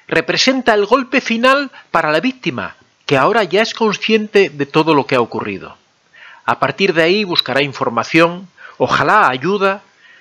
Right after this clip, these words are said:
que le permitan comprender el infierno por el que ha pasado. Como colofón, hemos de decir que la vida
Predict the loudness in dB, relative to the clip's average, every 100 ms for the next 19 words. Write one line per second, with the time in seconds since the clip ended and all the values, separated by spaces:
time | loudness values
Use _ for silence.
0 | -4 0 2 2 0 0 0 -2 -2 -2
1 | 2 2 4 4 4 0 _ -4 -2 0
2 | 2 2 2 -2 0 0 0 0 -2 -2
3 | -6 -6 -10 -20 _ _ _ _ _ _
4 | _ _ _ -12 -12 -4 -2 0 2 2
5 | 2 2 2 0 -10 _ -20 -4 0 0
6 | 4 6 6 4 0 0 2 2 2 0
7 | 0 -2